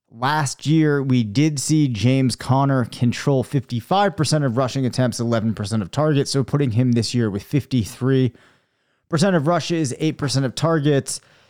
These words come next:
uh, scales him back just a little bit. In terms of efficiency, I don't see him being too efficient as a rusher. Do see him scoring six rushing touchdowns with the touches that he has available, which only come out to two hundred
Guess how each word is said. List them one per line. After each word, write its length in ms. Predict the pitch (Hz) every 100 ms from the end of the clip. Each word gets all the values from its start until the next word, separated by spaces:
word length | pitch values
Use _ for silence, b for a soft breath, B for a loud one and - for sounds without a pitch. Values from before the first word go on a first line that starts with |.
| b b _ _ 165
uh, 220 | 151 135
scales 440 | - - 180 156
him 100 | 170
back 280 | 151 143 139
just 200 | 131 -
a 60 | 123
little 260 | 156 190
bit. 300 | 160 175 165 _ _ _ _ _
In 100 | 175
terms 400 | 131 143 190 170
of 120 | 160
efficiency, 720 | 143 - 180 160 180 170 175 156
I 40 |
don't 200 | 143 139
see 160 | 156 143
him 160 | 139
being 200 | 135 131
too 200 | - 156
efficient 420 | 147 - 147 135
as 200 | 120 120
a 80 | 107
rusher. 540 | 101 151 - 160 147 - b b b _
Do 160 | 185 208
see 240 | 185 180
him 100 | 151
scoring 360 | - 160 151 131
six 340 | - 147 -
rushing 320 | 131 123 139 127
touchdowns 680 | 131 - 139 131 127 117 b b b b _
with 220 | 123 139 120
the 280 | 131 131
touches 380 | 120 147 147 131
that 140 | 123 123
he 140 | 120
has 220 | 117 120
available, 640 | 104 95 151 156 131 147 143
which 180 | 131 -
only 300 | 127 127 123
come 240 | 120 117
out 300 | 95 117 -
to 140 | 113
two 280 | 101 - 139
hundred 460 | 107 120 107 113